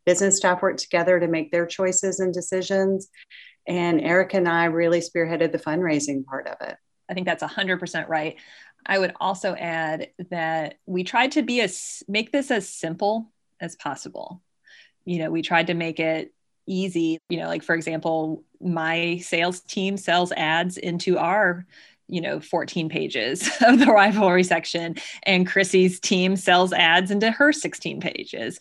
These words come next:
Speaker 2: of the, or fourteen pages of the rivalry section. And we bill them, we bill our, our advertisers, and she bills her advertisers. You know, we're not trying to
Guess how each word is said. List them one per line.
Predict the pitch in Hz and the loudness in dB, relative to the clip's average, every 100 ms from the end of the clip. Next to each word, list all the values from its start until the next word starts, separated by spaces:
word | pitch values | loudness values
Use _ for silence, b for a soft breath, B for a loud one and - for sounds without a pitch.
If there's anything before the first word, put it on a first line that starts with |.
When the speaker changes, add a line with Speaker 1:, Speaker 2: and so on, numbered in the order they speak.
| B B B | B B B
Speaker 2:
of | 190 | 4
the, | 175 170 170 - - | 4 0 -2 -6 -4
or | 165 - - | -4 -4 -6
fourteen | - 170 170 | -6 -4 -4
pages | 165 160 156 160 | -4 -6 -6 -6
of | 156 | -6
the | 156 | -4
rivalry | - - - - | -4 -4 -8 -8
section. | - - - 113 113 - B B - | -8 -8 -8 -8 -10 -14 B B -4
And | 175 170 | -2 2
we | 165 190 | 2 4
bill | 175 170 175 | 4 2 2
them, | 175 170 185 254 233 | 2 2 0 -2 0
we | 190 | 2
bill | 185 180 175 | 4 4 6
our, | 175 180 185 202 - _ - | 6 6 4 2 -8 _ -2
our | 170 175 | 2 2
advertisers, | - 190 208 208 214 240 247 | 4 4 4 2 2 2 -2
and | 185 170 - _ - | -4 -8 -12 _ -20
she | 180 - 196 | -12 -8 -2
bills | 190 190 | 0 2
her | 294 202 | 4 4
advertisers. | 156 165 - - 117 113 - - _ | 4 -2 -4 -4 -4 -6 -6 -12 _
You | 175 | -2
know, | 170 | 2
we're | 175 170 _ _ - | 2 0 _ _ -6
not | 202 190 185 180 | 0 4 4 2
trying | - 175 175 180 | -4 -4 -2 -2
to | - 180 170 170 170 | 0 0 2 0 -4